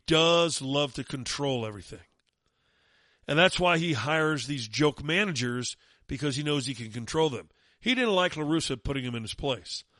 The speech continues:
I was no fan of La Russa for many reasons,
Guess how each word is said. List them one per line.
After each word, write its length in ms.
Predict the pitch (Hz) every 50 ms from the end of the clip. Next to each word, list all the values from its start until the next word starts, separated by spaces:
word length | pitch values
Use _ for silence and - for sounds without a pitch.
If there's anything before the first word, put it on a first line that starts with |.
| _ _ _ -
I 100 | 156 165
was 180 | 165 131 127
no 100 | 143 147
fan 260 | 127 - 147 143 135 120
of 100 | 107 117
La 80 | 120
Russa 300 | 123 143 139 - - 120
for 100 | - 127
many 240 | 120 139 165 180 160
reasons, 520 | 123 117 117 110 95 117 123 123 117 -